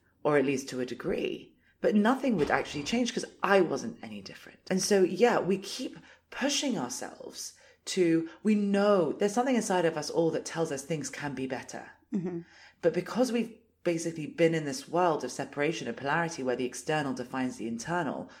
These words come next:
Speaker 1: rather than the other way around, we keep trying to change the external rather than the internal.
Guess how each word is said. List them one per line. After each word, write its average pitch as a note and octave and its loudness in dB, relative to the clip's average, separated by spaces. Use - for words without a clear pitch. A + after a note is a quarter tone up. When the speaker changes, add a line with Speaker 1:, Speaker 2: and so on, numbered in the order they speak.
Speaker 1:
rather C3 -2
than B2 -2
the B2 -4
other B2 -6
way B2 -2
around, C3 -4
we A#3 0
keep - -8
trying F#3 -6
to D#3+ 0
change G3 -2
the A#2 -2
external - -10
rather F#3+ 4
than A#2 -4
the G2+ -10
internal. A1 -16